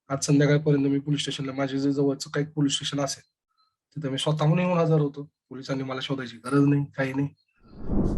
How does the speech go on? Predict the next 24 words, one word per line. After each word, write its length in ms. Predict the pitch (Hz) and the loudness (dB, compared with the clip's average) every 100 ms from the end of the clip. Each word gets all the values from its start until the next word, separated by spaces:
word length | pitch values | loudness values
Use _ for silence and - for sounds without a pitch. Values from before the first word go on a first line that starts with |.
| - | -2
मागच्या 380 | - - 165 147 | -2 0 2 2
आठवड्याभरापासून 840 | 151 143 147 143 143 156 151 147 131 | 4 4 4 4 2 0 0 0 -2
विशाल 240 | 131 127 | -2 -6
पटेल 280 | 127 131 131 | -6 -4 -4
नावाची 380 | 127 123 120 127 | -4 -8 -6 -4
भरपूर 340 | 123 - 120 | -6 -6 -4
चर्चा 260 | - 127 123 | 0 2 0
चालू 300 | 117 120 113 | 0 -2 -4
झाली 220 | 113 - | -12 -14
सगळीकडेच. 500 | - 113 110 107 104 113 | -14 -12 -6 -6 -6 -4
विशाल 240 | 113 113 | -2 0
पटेल 320 | - 117 113 | -2 -4 0
असं 280 | 110 113 - | 2 2 -2
केलं, 280 | - 107 110 - | -4 0 0 0
तसं 200 | - - | -4 -4
केलं. 300 | 117 107 - - _ _ _ _ _ - - - _ _ _ _ _ - | -4 -2 -2 -4 _ _ _ _ _ -20 -20 -20 _ _ _ _ _ 4
त्या 80 | 156 | 6
सगळ्या 320 | 185 170 170 | 8 8 8
गोष्टी 260 | 180 160 | 6 4
सगळ्यांना 380 | 160 185 160 151 | 6 8 8 8
ऐकायला 300 | 160 151 147 | 6 6 6
येतात. 220 | 143 151 - _ _ _ _ _ _ _ _ _ _ _ - - | 6 2 -6 _ _ _ _ _ _ _ _ _ _ _ -20 2
माझी 360 | 156 156 147 170 | 6 8 8 8
बाजू 460 | 175 175 151 175 | 8 6 6 2